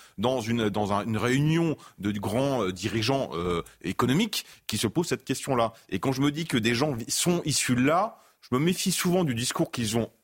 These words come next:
en France, lorsqu'on sait que, a priori, ce que porte Davos est en contradiction absolue avec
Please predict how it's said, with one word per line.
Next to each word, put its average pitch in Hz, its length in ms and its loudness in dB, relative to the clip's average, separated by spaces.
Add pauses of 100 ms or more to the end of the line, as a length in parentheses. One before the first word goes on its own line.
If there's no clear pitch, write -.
(160)
en 95 100 -4
France, - 580 -2 (360)
lorsqu'on 101 380 -2
sait 156 260 2
que, 131 400 2
a 95 80 -2
priori, 123 680 2 (260)
ce - 120 -10
que - 100 2
porte 101 320 -2
Davos 110 380 2 (100)
est 107 120 -6
en 101 60 -2
contradiction 104 640 -2
absolue 156 680 2 (160)
avec 123 440 0